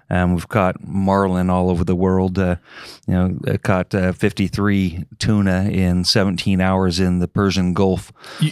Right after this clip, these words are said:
Speaker 2: you were showing me some of those pictures earlier today. It's just, uh, talk about a morale boost of running a fishing line off the back of a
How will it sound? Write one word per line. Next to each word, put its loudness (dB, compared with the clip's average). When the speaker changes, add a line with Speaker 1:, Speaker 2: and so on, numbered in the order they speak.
Speaker 2:
you 0
were 0
showing 0
me 0
some -2
of 0
those 0
pictures -2
earlier 0
today. 0
It's -4
just, -2
uh, -2
talk -2
about -2
a 0
morale 0
boost -2
of -2
running -2
a -4
fishing -2
line 2
off 0
the -4
back -2
of -2
a 0